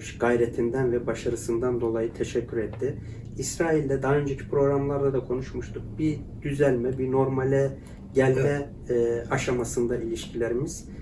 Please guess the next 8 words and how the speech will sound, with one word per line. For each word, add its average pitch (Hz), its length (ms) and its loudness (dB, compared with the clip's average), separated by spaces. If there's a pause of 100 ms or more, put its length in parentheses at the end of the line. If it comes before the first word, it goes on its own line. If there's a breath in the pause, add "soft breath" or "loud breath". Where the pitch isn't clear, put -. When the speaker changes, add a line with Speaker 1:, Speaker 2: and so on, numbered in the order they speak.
(140 loud breath)
Speaker 1:
Nasıl 185 260 6
görüyorsunuz? 113 600 4
Özellikle 127 600 2
son 123 340 2 (140)
Dışişleri 120 420 0
Bakanı'nın 117 460 -2
ziyaretiyle 113 760 0
ilgili. 104 340 -4